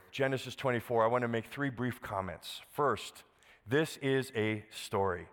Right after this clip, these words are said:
and we are preaching the stories of Genesis. Do you know that the Bible,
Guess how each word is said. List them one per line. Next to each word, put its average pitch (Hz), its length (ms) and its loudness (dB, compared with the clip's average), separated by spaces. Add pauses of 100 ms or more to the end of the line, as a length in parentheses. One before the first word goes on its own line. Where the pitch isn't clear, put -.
(260)
and 127 280 4
we 135 160 2
are 127 120 10
preaching 123 680 0
the 117 120 0
stories 127 540 6
of 101 100 -4
Genesis. 110 500 0
Do 107 140 -4
you 214 160 2
know 143 340 6 (220)
that 131 240 6
the 120 180 6
Bible, 135 600 6